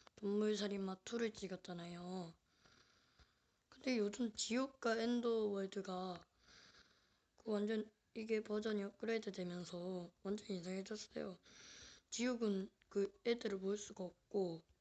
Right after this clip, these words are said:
엔더월드는 땅속에 있어요.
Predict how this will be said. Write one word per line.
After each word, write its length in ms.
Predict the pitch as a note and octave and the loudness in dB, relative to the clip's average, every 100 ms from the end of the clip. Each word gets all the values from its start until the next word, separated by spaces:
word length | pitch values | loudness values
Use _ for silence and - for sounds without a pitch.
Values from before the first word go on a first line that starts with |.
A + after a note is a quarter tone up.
| _ _ _ _ _ _ _ _ _ _ _ _ _ _ _ _ _ _ _ _ _ _ _ _ _ _ _ _ _ _ _ _ _ _ - A#3+ | _ _ _ _ _ _ _ _ _ _ _ _ _ _ _ _ _ _ _ _ _ _ _ _ _ _ _ _ _ _ _ _ _ _ -4 0
엔더월드는 640 | A#3+ A3 G3 F#3+ F3 D#3+ - - _ - | 4 4 4 0 -2 -4 -6 -16 _ -2
땅속에 440 | A#3+ B3+ - A#3+ | 2 2 0 -2
있어요. 500 | F#3 - - F3+ F3+ | -2 -4 -12 -10 -10